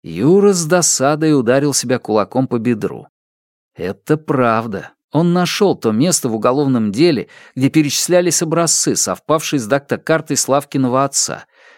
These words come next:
и переписал из документа только то, что касалось указанных номеров, в каком месте обнаружены».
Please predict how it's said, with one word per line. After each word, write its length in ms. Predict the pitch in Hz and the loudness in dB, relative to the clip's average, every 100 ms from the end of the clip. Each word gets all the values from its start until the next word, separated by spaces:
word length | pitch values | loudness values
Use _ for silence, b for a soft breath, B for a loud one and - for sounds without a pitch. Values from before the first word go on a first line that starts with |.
| b | b
и 180 | b 165 | b -2
переписал 640 | 190 226 196 220 - 175 196 | 0 0 0 0 2 2 2
из 80 | |
документа 580 | 165 165 156 147 190 180 | 0 0 2 2 2 0
только 380 | - 160 147 139 | 0 0 0 -2
то, 240 | - 185 | -2 -2
что 200 | 190 - | -2 -4
касалось 480 | - 113 - 175 170 | -2 0 0 0 -2
указанных 540 | 151 160 165 156 156 156 | -2 0 0 0 -2 0
номеров, 560 | 151 160 175 151 - b b b - | 0 2 0 -2 -6 b b b -8
в 80 | |
каком 320 | - 117 208 208 | -4 0 2 4
месте 440 | 139 139 - 143 | 4 4 2 0
обнаружены». 680 | 131 135 143 151 92 69 58 | 0 2 2 0 -4 -10 -18